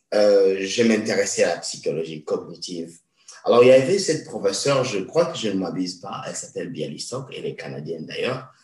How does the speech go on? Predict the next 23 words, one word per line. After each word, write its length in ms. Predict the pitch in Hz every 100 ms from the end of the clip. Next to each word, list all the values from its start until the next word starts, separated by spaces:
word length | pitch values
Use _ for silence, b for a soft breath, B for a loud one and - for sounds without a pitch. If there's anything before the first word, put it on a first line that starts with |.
| B B B
et 100 | -
elle 180 | 117 113
faisait 240 | 120 113 127
des 240 | 117 110
analyses 540 | 104 101 104 117 -
sur, 260 | 110 104 95
euh, 120 | -
Alzheimer, 680 | 92 98 98 98 87 82 76 76 _ -
la, 300 | 82 80 - -
euh, 100 | - - _ _ _
perte 260 | - 95 -
de 60 | 87
mémoire 520 | 85 85 87 82 82
et 80 | -
tout 200 | 90 78
et 80 |
tout. 240 | - 73 - _ b b b b
Alors, 680 | - 110 110 107 - - - _
selon 400 | - 123 139 160
ses 220 | - 143
conclusions 680 | 131 135 131 139 139 135 101
à 80 |
elle, 340 | 80 113 139